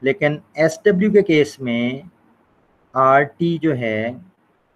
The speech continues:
जो machine code में ये, अ, ये आठ bits जो आ रही थी, अ, सॉरी, पाँच bits आ रही थी,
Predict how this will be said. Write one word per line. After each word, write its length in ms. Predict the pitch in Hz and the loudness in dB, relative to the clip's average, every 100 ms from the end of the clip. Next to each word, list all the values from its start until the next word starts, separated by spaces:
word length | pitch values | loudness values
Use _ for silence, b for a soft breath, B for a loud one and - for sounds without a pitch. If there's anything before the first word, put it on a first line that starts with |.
| _ _ _ 104 | _ _ _ -6
जो 440 | 120 120 131 123 | -2 0 0 -4
machine 380 | 123 - - 139 | -8 -12 -6 -6
code 280 | 139 147 139 | 0 0 2
में 180 | 131 135 | 0 -2
ये, 320 | 127 127 131 | 0 0 -2
अ, 560 | 120 117 113 117 - 120 131 | -4 -4 -4 -6 -10 -12 -4
ये 120 | 123 | 0
आठ 300 | 127 123 104 | 2 0 -2
bits 220 | 117 - | -8 -6
जो 100 | 117 | -2
आ 80 | 107 | -2
रही 120 | 101 | -2
थी, 140 | 98 127 | -8 -12
अ, 60 | |
सॉरी, 400 | 110 127 107 110 | -12 -12 -6 -6
पाँच 280 | 107 120 117 | -2 -2 -2
bits 260 | 113 110 113 | -4 -6 -6
आ 80 | |
रही 120 | 107 104 | -4 -6
थी, 180 | 107 | -10